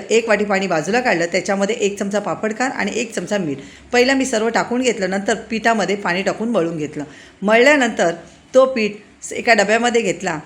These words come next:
त्याच्यामध्ये जिरं आणि तेल टाकलं आणि दोन शिट्या कुकरला काढून घेतल्या. छान पीठ झालं. नंतर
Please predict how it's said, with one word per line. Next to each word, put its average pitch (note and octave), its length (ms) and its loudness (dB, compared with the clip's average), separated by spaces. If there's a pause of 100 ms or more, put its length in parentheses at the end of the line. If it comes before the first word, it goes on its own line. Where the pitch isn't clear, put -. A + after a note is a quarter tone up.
(140)
त्याच्यामध्ये A3 440 0
जिरं G3+ 300 2
आणि G3 200 2
तेल A3 260 -2
टाकलं F3 300 -2 (120)
आणि G#3 180 -2
दोन G#3+ 320 2
शिट्या G3+ 280 0
कुकरला F#3 340 -2
काढून F3 220 -2
घेतल्या. C#3+ 300 -6 (500)
छान A3 240 4
पीठ A#3+ 220 -2
झालं. F#3 260 -2 (340)
नंतर G3 380 2